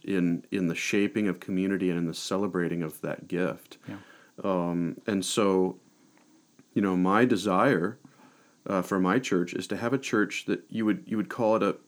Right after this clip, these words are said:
Speaker 1: a, a singing community.
Speaker 2: Hmm.
Speaker 1: Um, you know, I sing with my kids around the house. Sometimes I'll just look at 'em right in the face and start singing, and I think they think it's normal,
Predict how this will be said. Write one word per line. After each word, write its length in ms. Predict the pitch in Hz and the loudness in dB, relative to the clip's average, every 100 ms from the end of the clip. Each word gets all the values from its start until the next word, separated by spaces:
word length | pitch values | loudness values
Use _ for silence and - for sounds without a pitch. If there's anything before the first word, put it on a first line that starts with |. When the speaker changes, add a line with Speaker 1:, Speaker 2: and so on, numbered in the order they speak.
| - | -14
Speaker 1:
a, 80 | 95 - - | -14 -14 -16
a 60 | 87 | -10
singing 540 | - - 123 113 101 | -4 2 4 4 0
community. 600 | - 101 113 92 64 - - - | 0 -2 0 0 -2 -6 -12 -12
Speaker 2:
Hmm. 540 | 104 90 - _ - 104 | -10 -10 -14 _ -8 -2
Speaker 1:
Um, 460 | 95 90 87 - - _ - | 0 2 0 -2 -12 _ -4
you 100 | 117 | 0
know, 160 | 98 | 4
I 100 | 95 | 4
sing 380 | 98 - 117 110 | 2 0 2 2
with 160 | 101 - | 2 0
my 120 | 98 | -2
kids 300 | 95 107 98 | 0 0 2
around 200 | 101 98 | 2 2
the 60 | 95 | 2
house. 240 | 101 - | 0 -2
Sometimes 380 | - 92 95 92 | -4 -2 0 0
I'll 80 | 90 | 0
just 180 | 90 - | -4 -2
look 220 | 95 98 | 0 2
at 140 | 101 | 0
'em 120 | 107 95 | 2 0
right 120 | 92 | 0
in 60 | |
the 80 | - | -4
face 240 | - 101 - | -4 -4 -4
and 80 | - | -6
start 240 | 98 90 | -4 -4
singing, 360 | - 156 110 82 | -2 2 2 2
and 240 | 90 87 - | 0 -2 -4
I 100 | 98 | -6
think 500 | - - 120 180 - | -6 0 0 0 -2
they 160 | - 104 | 0 0
think 240 | - 113 | 0 0
it's 160 | 120 - | 0 2
normal, 600 | 117 160 190 65 - | 2 2 2 0 -4